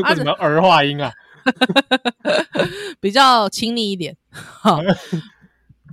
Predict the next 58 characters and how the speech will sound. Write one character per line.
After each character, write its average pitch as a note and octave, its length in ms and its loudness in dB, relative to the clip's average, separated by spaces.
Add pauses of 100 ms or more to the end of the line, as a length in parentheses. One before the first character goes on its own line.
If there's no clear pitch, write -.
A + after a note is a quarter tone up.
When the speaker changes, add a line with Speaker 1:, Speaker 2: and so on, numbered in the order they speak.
(300)
Speaker 2:
对。 G3 80 -4
啊， F3 120 -6 (420)
这 A4+ 80 -2
个 - 80 -4
八 F4+ 260 6
戒 F4 280 0
吼， F3+ 180 -2
所 F3 180 -8
谓 C#4+ 160 -2
这 D4+ 80 -8
个 - 120 -6
八 A#3 200 2
戒， A#3+ 160 -4
他 B3+ 200 0
这 A#3+ 160 -8
个 G#3 100 -8
初 A#3 240 -8
登 A3 240 -2
场， D#3 200 -6
其 F3+ 120 -10
实 F3+ 120 -8
他 G#3 140 -2
跟 G3+ 300 -2
沙 G3+ 240 0
悟 G3 100 0
净 F#3+ 160 -6
是 F#3+ 80 -4
同 D3+ 240 -10
一 E3 60 -8
篇 D3 240 -10
呐。 C#3+ 120 -14 (760)
Speaker 1:
嗯。 C#3 320 -6 (180)
Speaker 2:
嗯， G#3 300 -2
他 G#3+ 120 -4
跟 A3 160 -4
八 G3+ 160 -2
戒 A3 160 -2
同， E3 380 -6
同， D#3+ 320 -10
同 E3+ 180 -8
一 F#3 60 -6
篇 F3 180 -8
出 E3 160 -10
来。 - 140 -14
可 C4+ 80 -2
是 F4 160 -2
我 G3 100 -2
觉 F3+ 200 -6
得 F3+ 100 -8
吼， E3 180 -10
你 E3 120 -14
刚 C#4 120 -4
才 C#4 80 -2
可 A3 140 -6
以 A3+ 60 -4
感 D3+ 180 -8
觉 D#3+ 140 -8
到， E3+ 200 -6